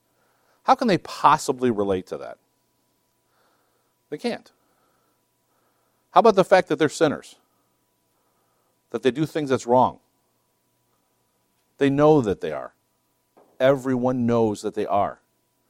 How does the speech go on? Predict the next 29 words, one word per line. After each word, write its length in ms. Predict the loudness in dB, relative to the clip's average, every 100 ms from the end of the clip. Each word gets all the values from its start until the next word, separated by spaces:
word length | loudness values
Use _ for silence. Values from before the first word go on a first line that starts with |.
| _ _ _ _
They 160 | 0 2
all 260 | 0 0
know 180 | -2 -6
it. 100 | -8 _ -4
Anyone 380 | 0 2 2 2
who 100 | 2
says, 340 | 4 4 2 _ 4
"I 140 | 4
don't 160 | 6 2
do 80 | 0
anything 280 | 0 -2
wrong," 260 | -2 -2 -4 _ _ _ _ _ _
you 200 | -2 0
just 260 | 2 2 2
lied. 380 | 0 -2 -8 _ _ _ _ _ _ _ _ _ -20 _ _ _ _ _ _ _ -2
And 200 | 0 2
you 120 | 0
know 400 | 2 8 10 10
you 160 | 8 4
lied. 440 | 4 0 -2 -8 _ _ _ _ _ _ _ _ _ _ _ _ _ _ -10
Because 320 | 6 8 8
you 80 | 4
do 280 | 6 6
things 340 | 6 4 2 0
and 220 | 0 2
you 80 | 2
do 160 | 2
feel 240 | 2 6 6
guilt. 420 | 6 6 4